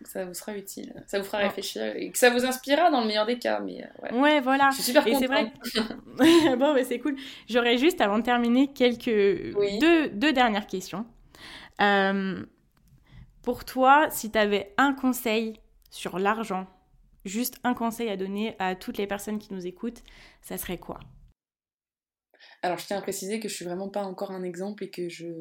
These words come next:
Speaker 1: je continue de m'éduquer financièrement pour bien gérer mes finances, hein. Donc, euh, ne,
Speaker 2: Ok.
Speaker 1: enfin, je suis pas un, voilà, je tiens à préciser que je, j'ai pas, je suis encore dans un cheminement sur mon rapport à l'argent. Mais je crois que,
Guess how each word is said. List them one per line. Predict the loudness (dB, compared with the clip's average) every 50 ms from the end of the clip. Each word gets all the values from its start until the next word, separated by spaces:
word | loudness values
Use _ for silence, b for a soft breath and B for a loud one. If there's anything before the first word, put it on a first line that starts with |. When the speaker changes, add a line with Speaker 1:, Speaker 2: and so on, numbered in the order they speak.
| -14 -14
Speaker 1:
je | -14 -12
continue | -10 -8 -8 -6 -6 -6 -6
de | -4
m'éduquer | -6 -6 -6 -6 -8 -8 -8 -8
financièrement | -8 -8 -10 -8 -8 -8 -8 -8 -8 -8 -10 -10
pour | -10 -12 -10 -10 -10 -12 -12 -10
bien | -8 -6 -6
gérer | -6 -6 -8 -8
mes | -8 -8
finances, | -8 -8 -8 -8 -8 -10 -10 -12
hein. | -12
Donc, | -12 -12 -14 -14 -16
euh, | -18 -18 B B B B B B B B
ne, | -4 -4
Speaker 2:
Ok. | -2 -4
Speaker 1:
enfin, | -4 -4 -4 -4
je | -4 -6
suis | -8 -6 -2
pas | -2 -2
un, | 0 -2 -4 -6 -8 -8
voilà, | -4 -4 -4 -4 -4
je | -8 -8
tiens | -4 -4 -4
à |
préciser | -2 -4 -6 -4 -4 -6 -6 -6 -4
que | -6 -6
je, | -4 -4 -6 -6
j'ai | -4 -6 -8
pas, | -6 -8 -8 -8 -8 -12 -12
je | -12 -10
suis | -8 -8
encore | -8 -6 -6 -4 -4
dans | -4 -4 -6
un | -6
cheminement | -6 -6 -4 -4 -2 -2 -2 -2 -2 -4 -6 -6 -10 B B B B B B B
sur | -8 -6 -4
mon | -2 -2
rapport | -2 -2 -4 -2 -4
à | -2
l'argent. | -4 -4 -6 -6 -6 -6 -6 -8 -10 B B B B B B B B B B B -12
Mais | -8 -6 -4 -2 -2 -2
je | -2 -4 -6
crois | -8 -8 -4 -4 -4
que, | -4 -4 -6 -6 -4 -4 -4 -6 -6 -6 -8 -8